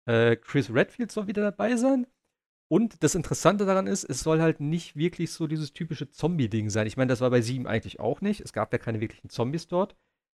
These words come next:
Ähm, und wie der Name halt sagt, Village, es soll in so einem mittelalterlichen Dorf spielen. Also so, es hat so ein bisschen Parallelen, finde ich, zu Teil vier, wenn man das so liest. Denn es soll so eine Art Werwolfsmenschen geben. Also irgendwie, ähm, ja,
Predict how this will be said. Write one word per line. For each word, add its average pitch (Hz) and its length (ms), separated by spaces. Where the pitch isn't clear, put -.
Ähm, 120 420
und 123 320
wie 117 100
der 135 100
Name 127 200
halt 127 120
sagt, 110 240
Village, 160 320
es 120 80
soll 131 160
in 135 80
so 117 100
einem 127 100
mittelalterlichen 143 960
Dorf 123 340
spielen. - 320
Also 110 180
so, 135 100
es - 160
hat - 120
so - 120
ein 190 40
bisschen 190 240
Parallelen, 170 420
finde 165 160
ich, 160 60
zu 170 100
Teil - 220
vier, 143 360
wenn 107 100
man 104 100
das 104 120
so - 80
liest. 113 360
Denn 131 300
es - 140
soll 147 200
so 123 100
eine 135 120
Art 120 180
Werwolfsmenschen 214 1000
geben. 247 360
Also 123 200
irgendwie, 143 640
ähm, 127 580
ja, 110 280